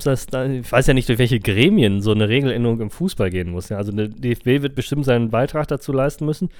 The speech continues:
Und ich weiß jetzt nicht, ob's da noch die fifa macht, also die internationale, äh, es muss ja dann überall gleich gespielt werden, denk ich mal, ne? Es wird ja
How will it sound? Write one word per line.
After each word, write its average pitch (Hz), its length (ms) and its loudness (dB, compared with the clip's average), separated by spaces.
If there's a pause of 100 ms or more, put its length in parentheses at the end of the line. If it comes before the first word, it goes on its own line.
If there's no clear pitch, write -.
(340)
Und 127 120 -2
ich 113 120 -2
weiß 131 160 4
jetzt 147 160 -4
nicht, 147 160 -2
ob's - 200 -4
da 135 140 0
noch 127 220 -2
die 123 140 -8
fifa 202 360 -4
macht, 92 220 -6
also 110 220 -4
die 107 260 -4 (280)
internationale, 127 1160 -2 (760)
äh, 135 60 -4 (120)
es 131 180 0
muss 180 140 6
ja 165 80 6
dann 147 200 0
überall 147 400 2
gleich 139 240 2
gespielt 104 380 -4
werden, 87 200 -4
denk 90 140 -8
ich 95 140 -14
mal, 85 240 -10
ne? 110 180 -6 (1200)
Es - 160 -10
wird - 160 2
ja 131 300 2